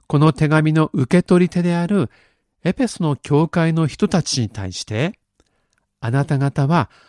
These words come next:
これほどの恵みを受けて救われたのですよ、そのことを思い出しなさいと言っているわけですね。そして、彼らがかつてどういうものであったのかを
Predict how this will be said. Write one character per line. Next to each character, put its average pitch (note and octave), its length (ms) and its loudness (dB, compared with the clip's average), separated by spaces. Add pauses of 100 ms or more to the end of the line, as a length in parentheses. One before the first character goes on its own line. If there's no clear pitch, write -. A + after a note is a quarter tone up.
(140)
こ - 140 -2
れ F3 140 4
ほ F#3 120 2
ど F#3 120 2
の F3+ 200 2
恵 E3 140 2
み F3 300 2
を F3+ 100 4
受 F#3 200 -2
け - 20 -6
て A#2 140 -2
救 - 300 -4
わ F#3 120 0
れ G3 100 -6
た A3 140 0
の A3 100 2
で F#3 140 0
す - 180 -4
よ、 E3+ 220 0 (180)
そ - 180 -10
の C#3+ 140 2
こ D#3 120 -4
と E3+ 160 4
を A#2 100 2 (220)
思 B2 300 2
い G#3 80 2
出 G#3 120 2
し - 160 -4
な G3+ 100 2
さ A3 160 0
い A3+ 100 0
と F#2+ 380 -4
言 A#2+ 80 -8
っ - 100 -18
て B2 220 -4
い - 20 0
る C#3 100 -2
わ C#3+ 120 0
け C#3 100 -6
で E2+ 120 -6
す - 120 -14
ね。 E3 180 -2 (1500)
そ - 180 -12
し - 100 -8
て、 C3 200 -2 (760)
彼 C3+ 200 -2
ら C3 140 2
が G2+ 240 -2 (580)
か G#3 160 2
つ - 120 -8
て F#2+ 220 -4 (340)
ど A3 240 4
う C4+ 60 6
い A3+ 160 4
う G3 60 4
も E3+ 160 2
の F#3+ 120 4
で F3 140 2
あ G3 80 -2
っ F3 60 -2
た - 200 -4
の E3 160 -2
か F3+ 200 0
を G2+ 200 -2